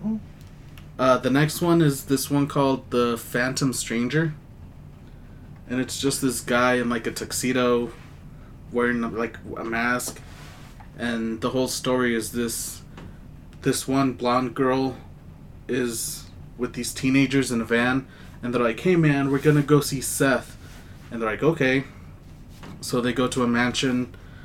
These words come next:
Speaker 2: Uh, she goes out for a cigarette. She meets the Phantom Stranger. Then they go in the mansion.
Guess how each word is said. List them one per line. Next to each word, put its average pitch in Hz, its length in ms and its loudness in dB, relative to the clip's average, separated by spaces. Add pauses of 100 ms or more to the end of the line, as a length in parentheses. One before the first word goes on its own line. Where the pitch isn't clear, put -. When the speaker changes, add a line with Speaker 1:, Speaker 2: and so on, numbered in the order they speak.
(500)
Speaker 2:
Uh, 113 280 -2
she 120 180 -2
goes 123 220 2
out 123 160 4
for 123 120 -2
a 110 40 -2
cigarette. 123 440 2
She - 120 -4
meets 123 360 -2
the 117 280 2
Phantom 117 400 -2
Stranger. 123 680 0 (140)
Then 117 180 2
they 117 120 4
go 123 200 4
in 147 100 6
the 143 60 6
mansion. 147 600 4